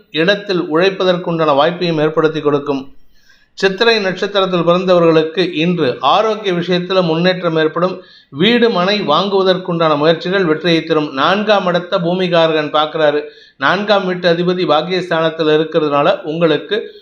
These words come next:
பூர்வீக சொத்து கிடைக்கிறதுக்கு உண்டான யோகம் ஏற்படும். அல்லது நீங்க சொந்தமா சம்பாதித்து உங்களுடைய சுய சம்பாத்தியத்துல அந்த இடத்தை வாங்கக்கூடிய வாய்ப்பு இருக்கு. இதன் மூலமாக உங்களுக்கு நன்மைகள் ஏற்படுறதுக்கு வாய்ப்பு இருக்கு.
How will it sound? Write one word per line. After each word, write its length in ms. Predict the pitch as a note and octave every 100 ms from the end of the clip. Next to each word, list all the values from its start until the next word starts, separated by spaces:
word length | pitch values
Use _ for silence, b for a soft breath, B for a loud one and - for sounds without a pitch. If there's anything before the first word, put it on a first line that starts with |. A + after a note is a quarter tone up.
| B
பூர்வீக 540 | - A3 A#3+ A#3 A3+ G#3+
சொத்து 360 | G3+ F3 F3+
கிடைக்கிறதுக்கு 600 | F#3+ F3 F3+ F#3+ F3+ F3+
உண்டான 380 | E3 E3 D#3+ C#3+
யோகம் 280 | D#3+ E3+ F3
ஏற்படும். 420 | D#3+ D#3+ D#3 C#3+
அல்லது 500 | C3+ D#3 E3+ D#3+ -
நீங்க 240 | C#3 D#3 E3+
சொந்தமா 480 | - D3+ F3+ G3+ G#3
சம்பாதித்து 920 | - D#3 F3+ G3+ F#3 F3 D#3 - B B B
உங்களுடைய 520 | D3 E3 E3 D3 C3+
சுய 340 | C3+ F#3 A#3 A#3
சம்பாத்தியத்துல 760 | G3 F#3+ G3 F#3 F#3 F3 G#3 G#3+
அந்த 220 | D#3 D#3
இடத்தை 300 | D#3 F3 F#3+
வாங்கக்கூடிய 480 | E3+ F3 F3 E3+ D#3
வாய்ப்பு 360 | C#3+ D#3+ D#3
இருக்கு. 320 | D3+ D3+ G#3+
இதன் 280 | - C#3+ F#3
மூலமாக 500 | F#3 F3 D#3+ D#3+ D#3
உங்களுக்கு 440 | G3 D#3 D3+ D3 F3
நன்மைகள் 420 | C3 D#3 F#3 E3+
ஏற்படுறதுக்கு 540 | D3+ D#3 D3 C#3+ D3+
வாய்ப்பு 280 | E3+ D3+ D#3
இருக்கு. 440 | C#3+ C3+ C#3 -